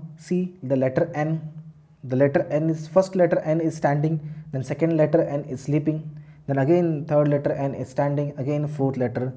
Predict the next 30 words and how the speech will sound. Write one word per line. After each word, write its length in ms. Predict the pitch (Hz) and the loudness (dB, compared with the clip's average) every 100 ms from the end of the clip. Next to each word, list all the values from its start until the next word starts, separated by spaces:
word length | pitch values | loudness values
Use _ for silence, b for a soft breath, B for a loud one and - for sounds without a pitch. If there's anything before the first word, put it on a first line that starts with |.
| B B - | B B -6
N 380 | 117 117 - 120 | -4 -4 -10 -10
is 140 | 113 | -10
sleeping. 440 | - 113 107 143 - - - | -8 -6 -6 -8 -16 -20 -14
All 120 | 104 | -8
right. 200 | 101 143 - B B B B | -4 -4 -6 B B B B
So 220 | - 120 | -4 -2
here 400 | 117 196 214 214 - - - | 4 6 6 2 -14 -18 -4
we 160 | 143 | 0
need 200 | 156 160 | 2 2
to 300 | 175 240 233 139 | 2 2 0 -4
understand 560 | 143 147 165 202 - - | -4 0 0 0 -6 -2
that, 300 | 151 175 - - B B B | 0 0 -4 -18 B B B
uh, 280 | 131 127 123 | 0 2 2
we 80 | 135 | 2
have 140 | 135 | 0
to 60 | 135 | -2
find 280 | 139 131 131 | -2 0 4
out 260 | 202 - | 2 2
fifth 240 | - 208 - | 0 0 0
one. 180 | 95 - - - - _ _ _ _ - | -6 -8 -18 -20 -20 _ _ _ _ -12
All 60 | 131 | -4
right. 160 | 170 - | -4 -2
Four 240 | - 147 | 0 4
letters 280 | 139 143 135 | 4 2 2
are 140 | 127 | 0
there. 200 | 123 151 - B B B - | 2 0 0 B B B -10
I 120 | 117 | -4
mean, 480 | 123 127 117 - - | 0 0 -2 -6 -16
four 560 | - - 147 175 170 - - - - _ _ _ _ _ _ _ _ - | -16 -2 4 4 2 -6 -16 -20 -20 _ _ _ _ _ _ _ _ 2
types 500 | 143 139 - - | 4 4 -2 -16